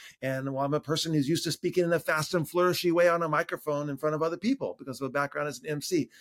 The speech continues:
So all these things have come together to create the best me, but it's because I was willing to honor my outside passions and interests and develop new passions and interests. And so as you're going into the summer,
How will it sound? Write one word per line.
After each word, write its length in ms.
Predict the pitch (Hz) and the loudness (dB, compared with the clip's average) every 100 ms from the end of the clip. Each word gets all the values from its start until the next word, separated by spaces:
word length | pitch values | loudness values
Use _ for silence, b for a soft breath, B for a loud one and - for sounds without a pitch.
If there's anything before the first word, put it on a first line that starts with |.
| B B | B B
So 140 | - 185 | -2 0
all 380 | 170 190 233 | 4 4 4
these 240 | 233 214 147 | 4 0 -2
things 320 | 202 208 180 | 0 0 0
have 100 | 160 | -2
come 260 | - 180 185 | -2 -2 0
together 600 | 147 170 196 175 127 - _ b b - | 4 6 6 6 4 0 _ b b -14
to 100 | 143 | -6
create 280 | 175 175 | 0 0
the 80 | 170 | 0
best 300 | 156 170 - | 2 2 0
me, 260 | 175 196 127 | -2 0 0
but 80 | 147 | -2
it's 80 | 139 | -2
because 320 | 165 175 170 | 0 0 2
I 160 | 160 | 2
was 180 | 160 151 | 2 -2
willing 280 | 143 185 170 | -4 -2 0
to 100 | 156 - | -2 -2
honor 320 | 151 180 190 | -2 2 2
my 180 | 170 151 156 | 2 0 0
outside 420 | 165 170 170 160 | -4 -2 -4 -4
passions 440 | 143 151 170 131 | -4 -4 -4 -4
and 80 | 147 | -2
interests 440 | 151 147 160 143 | -2 -2 -4 -6
and 140 | 156 143 | -6 -6
develop 380 | 123 151 151 143 | 2 4 4 2
new 240 | 156 208 | 0 0
passions 420 | 147 147 135 139 | -2 -4 -4 -6
and 140 | 135 131 | -6 -8
interests. 420 | 120 - - - B B B B | -10 -12 -12 -12 B B B B
And 100 | 139 | -6
so 140 | 160 | -2
as 140 | 151 135 | 0 0
you're 80 | |
going 280 | 139 147 175 | 2 4 4
into 180 | 175 165 | 2 0
the 100 | 151 | 0
summer, 580 | - - 165 180 139 | 0 0 0 2 0